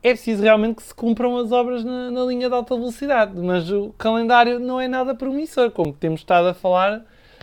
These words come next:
desde o início do podcast. Portanto, vamos já ver se isto não passa mais de um sonho, de um conceito teórico do que outra coisa, mas que realmente que é muito bem esgalhado, como se costuma dizer,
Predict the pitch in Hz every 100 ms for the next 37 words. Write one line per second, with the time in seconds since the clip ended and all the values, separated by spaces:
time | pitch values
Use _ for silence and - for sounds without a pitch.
0 | - 175 190 208 190 220 214 220 226 226
1 | 240 254 254 220 196 - - - 175 160
2 | 165 190 180 190 196 190 196 - 202 208
3 | 202 - 220 208 208 196 175 202 185 -
4 | 202 214 226 220 208 202 208 196 185 -
5 | 202 - - 196 208 220 220 214 220 220
6 | 226 226 - - - _ - _ _ -
7 | 214 277 269 277 269 226 151 - - 175
8 | 170 170 - 180 180 165 185 170 151 180
9 | 175 180 226 208 180 - 180 175 175 185
10 | 208